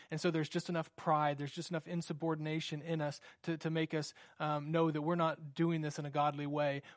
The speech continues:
but Lord, you can get in the job done. And so if someone says, "Are you obeying your boss?" you can say, "Yes," but "Are you obeying the Lord?" and you can say, "No." Do you obey? Do you obey? What if I don't like my boss?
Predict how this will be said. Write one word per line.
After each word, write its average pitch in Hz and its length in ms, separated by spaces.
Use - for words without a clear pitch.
but 170 140
Lord, 139 240
you 135 80
can 143 200
get 156 140
in 156 60
the 139 80
job 131 380
done. 131 360
And - 100
so 170 60
if 160 80
someone 165 220
says, 151 180
"Are 147 60
you 156 180
obeying 151 340
your 147 80
boss?" 147 360
you 143 40
can 139 120
say, 135 160
"Yes," 135 400
but 143 80
"Are 135 80
you 135 100
obeying 139 320
the 131 80
Lord?" 139 300
and 135 80
you 135 40
can 135 140
say, 131 140
"No." 123 320
Do 156 60
you 151 100
obey? 160 340
Do 156 60
you 147 100
obey? 151 260
What 190 100
if - 80
I 269 40
don't 233 220
like 302 240
my 208 140
boss? 165 520